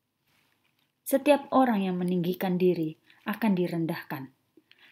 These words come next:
dan yang merendahkan diri akan ditinggikan. Engkau akan mendapat hadiah." Yesus berkata kepada orang yang mengundang dia,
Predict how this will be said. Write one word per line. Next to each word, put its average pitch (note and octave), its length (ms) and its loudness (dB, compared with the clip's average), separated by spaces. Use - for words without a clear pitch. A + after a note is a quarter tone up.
dan F#3 240 2
yang E3+ 240 -2
merendahkan F3 640 -4
diri D#3+ 480 -4
akan G3+ 320 -4
ditinggikan. D#3+ 720 -6
Engkau C4 320 2
akan G#3 320 -2
mendapat F#3 480 -4
hadiah." F3+ 400 -4
Yesus C4+ 400 2
berkata G#3 400 -4
kepada F#3 480 -6
orang G3+ 320 -2
yang F3 160 -6
mengundang E3+ 320 -4
dia, E3 400 -6